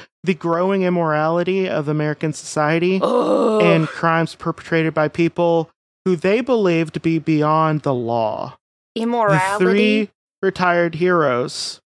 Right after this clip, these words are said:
Speaker 1: Yeah, morality. You know, morality.
Speaker 2: F-, f-, traditional family
Speaker 1: It probably
Speaker 2: values?
Speaker 1: came from that book that, yeah, it probably came from that book that said, you know, stoning people for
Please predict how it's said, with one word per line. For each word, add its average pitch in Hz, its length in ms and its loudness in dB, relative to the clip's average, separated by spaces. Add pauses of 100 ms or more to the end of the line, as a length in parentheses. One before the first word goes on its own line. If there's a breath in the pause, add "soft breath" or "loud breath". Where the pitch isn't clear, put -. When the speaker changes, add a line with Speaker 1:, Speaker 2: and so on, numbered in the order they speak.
(240)
Speaker 1:
Yeah, 139 200 -4
morality. 143 800 -2
You 214 140 0
know, 156 220 2
morality. 165 800 0
Speaker 2:
F-, - 140 -6
f-, - 220 -8
traditional 254 520 0
family 240 380 -2
Speaker 1:
It 254 60 2
probably 254 400 4
Speaker 2:
values? 277 100 2
Speaker 1:
came 220 160 4
from 202 200 2
that 196 220 2
book 196 260 0
that, 175 280 -2 (340)
yeah, 165 120 2
it 151 60 0
probably 208 260 2
came 196 220 2
from 185 180 0
that 170 200 2
book 175 300 -2
that 143 320 0 (400)
said, 165 360 0 (100)
you 165 100 0
know, 135 400 0 (420)
stoning 170 580 0
people 135 560 -2 (120)
for 123 460 -2